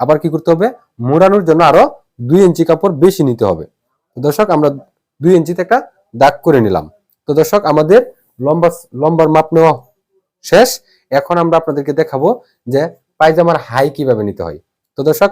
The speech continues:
হাইয়ের মাপটা হচ্ছে যে লম্বা যতটুকু নিবেন আপনি, এটাকে তিন ভাগ করে এক ভাগ হাই নিতে হবে। তাহলে দর্শক, আজকে আমাদের পায়জামার লম্বা হচ্ছে চল্লিশ ইঞ্চি। তো দর্শক, চল্লিশে যদি আপনারা তিন ভাগ না করতে পারেন, তাহলে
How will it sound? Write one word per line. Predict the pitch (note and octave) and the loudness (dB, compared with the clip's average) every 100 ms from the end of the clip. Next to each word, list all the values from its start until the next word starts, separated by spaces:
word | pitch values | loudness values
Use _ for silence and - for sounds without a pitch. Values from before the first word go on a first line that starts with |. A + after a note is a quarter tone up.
| - | -2
হাইয়ের | B2 C#3 D#3+ | 0 0 0
মাপটা | E3+ E3 C#3 | -4 -2 -4
হচ্ছে | - C#3+ C3+ _ _ - | -4 -6 -6 _ _ -4
যে | B2+ C3 | 2 4
লম্বা | F3+ F3+ E3 | 4 4 2
যতটুকু | F3+ F#3 F3 D#3 D#3 | 0 -4 -6 -4 -4
নিবেন | D3+ C3+ B2+ | -2 -2 -4
আপনি, | B2+ E3 | -6 -6
এটাকে | B2 B2+ C3 | -6 -10 -10
তিন | D#3+ C3+ | -10 -6
ভাগ | A#2+ B2+ - | -6 -6 0
করে | F#3+ D#4+ - _ - D#3 | 2 2 -2 _ -2 0
এক | C#3+ | 2
ভাগ | C3+ A#2 | 0 0
হাই | A2 G#2+ | -2 -4
নিতে | G2+ G2 | -4 -4
হবে। | F2+ E2+ - _ _ | -6 -8 -16 _ _
তাহলে | D#3 E3 E3+ | 0 2 2
দর্শক, | E3+ F3 F#3 D#3+ | 0 -2 -4 -4
আজকে | E3 D#3+ | -6 -4
আমাদের | D3 D3 F#3 G3+ _ _ - | -4 -2 -4 -6 _ _ 0
পায়জামার | D3 D3+ D#3+ D3+ D3+ | 2 4 2 2 0
লম্বা | E3 C#3+ | 2 0
হচ্ছে | C#3+ - B3 - _ _ - | 0 0 0 0 _ _ 2
চল্লিশ | G3+ F3+ C3 C3+ | 2 2 0 -4
ইঞ্চি। | A#2+ D#2 - _ _ _ _ _ _ C#3+ | -6 -12 -18 _ _ _ _ _ _ -4
তো | C#3+ | 0
দর্শক, | E3 G3 F#3+ - | 2 0 -2 0
চল্লিশে | F3 F3 G3 F#3+ | 2 0 0 0
যদি | F#3 | 0
আপনারা | F3 D#3 D#3 | 0 -4 -2
তিন | F3 C#3+ | -2 0
ভাগ | C#3+ C#3 | -2 -2
না | D3 - | -4 -4
করতে | F3 F3 | -6 -2
পারেন, | D#3 A#3+ - _ _ - | 0 -2 -4 _ _ -2
তাহলে | C#3+ F3+ | 2 2